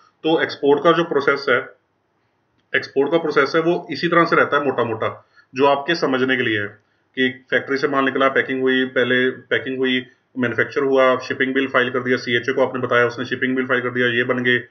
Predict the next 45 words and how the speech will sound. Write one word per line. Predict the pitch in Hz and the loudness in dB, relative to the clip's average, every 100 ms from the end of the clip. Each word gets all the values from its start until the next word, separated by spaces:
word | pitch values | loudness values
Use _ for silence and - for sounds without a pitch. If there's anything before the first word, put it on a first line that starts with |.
| _ _ _ 131 | _ _ _ -8
उसके | - 135 | -2 2
बाद | 131 | 2
goods | 120 127 | 2 -2
पहुंच | - 131 123 | 0 -2 -2
गए, | 127 123 127 - _ | 0 2 0 -6 _
ये | 127 123 | -2 0
वाले | 135 135 | 0 -2
process | 135 139 - | -2 -4 0
सारे | 131 | 0
complete | 127 123 123 | 0 0 0
हुए, | 123 123 | 2 2
लेट | 117 127 | 2 0
एक्सपोर्ट | - - 123 | -6 -4 -2
order | 131 127 | 0 0
हो | 127 | 2
गया, | 123 123 117 | 2 2 0
माल | 117 120 | 0 0
ship | 123 - 123 | -2 -10 -8
पे | 139 | -4
लोड | 123 123 | -2 0
हो | 131 | 2
गया, | 127 120 120 - _ 123 | 2 0 -2 -18 _ -4
आपको | - 131 | -2 -2
bill | 123 120 | 0 0
ऑफ | 127 | 0
lading | 127 127 | 0 0
issue | 120 131 | -2 -2
हो | 123 | 2
गया, | 120 120 - - _ 120 | 2 0 -4 -20 _ 2
बाहर | 117 123 | 4 4
चला | 127 127 | 4 4
गया, | 127 120 | 4 2
export | - 120 120 | 0 -6 -2
general | 127 127 | -2 0
manifest | 127 123 127 120 | 0 0 -2 -4
issue | 120 131 | -4 -2
हो | 127 | 2
गया, | 120 123 | 2 2
वो | 120 123 123 | -2 -6 -4
सिस्टम | 123 - 127 | -4 -2 -2
में | |
सारा | 123 123 123 | 0 0 0
update | 123 123 | 0 -2
हो | |
गया। | 117 | 0